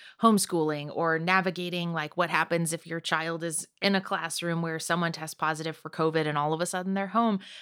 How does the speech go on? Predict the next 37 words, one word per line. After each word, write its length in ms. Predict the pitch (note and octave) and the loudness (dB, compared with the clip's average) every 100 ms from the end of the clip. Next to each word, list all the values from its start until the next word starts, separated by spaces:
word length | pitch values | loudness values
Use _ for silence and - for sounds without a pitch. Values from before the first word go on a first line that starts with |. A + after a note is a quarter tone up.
| - | -2
But 240 | F#3+ E3+ | -2 4
those 260 | G#3 G#3 A3+ | 4 6 4
are 360 | F#3+ G3 F#3 - | 2 4 4 0
yes 300 | E3+ F#3 - | 0 0 2
or 80 | F3 | 2
no 180 | F#3+ | 4
questions. 500 | B3 F#3 D#3+ - E3 | 4 0 0 -4 -4
And 160 | E3+ E3+ | -2 0
so 120 | F#3 | 4
their 140 | F#3 F#3 | 4 4
stressor 440 | - A#3 A#3 G#3 | 4 2 4 2
might 240 | G3 A3 | 6 4
not 260 | G3+ G3+ F3 | 4 0 0
be 400 | F3+ G#3 F#3 F3+ - - _ | -2 0 0 -2 -8 -20 _
the 160 | E3 | 0
kids 360 | F3 G3+ G3 F3+ | 2 2 2 4
and 100 | F3 | 2
the 60 | |
childcare 600 | E3+ F#3 G3+ F#3+ - F3+ | 4 4 4 2 0 -4
issue. 420 | E3 D#3+ - E3 E3 | 0 0 0 -2 -2
It 140 | E3+ | -2
might 260 | F3 F3+ F#3+ | 2 2 2
be 160 | F3 E3+ | -4 -2
just, 320 | E3+ E3 - - - | -2 -2 -4 -14 -14
yeah, 300 | D3+ G#3 F#3 - | -2 6 6 6
everything 520 | G3+ A#3 G#3+ G#3 F#3+ | 0 -2 -2 0 4
else 240 | F3+ G3+ | 4 2
that's 180 | - - | -4 -6
going 220 | - E3+ | -2 0
on 160 | D#3 D#3 | 2 0
in 100 | D3+ | -2
the 80 | D3+ | -2
world. 300 | C#3 B2 - | 0 0 0
So 260 | E3 E3 C#3+ | 4 4 4
that 260 | D#3+ D#3 - - | 2 2 0 -2
idea 500 | E3 E3 G#3 C4 | 0 0 2 4
of 80 | F3+ | 4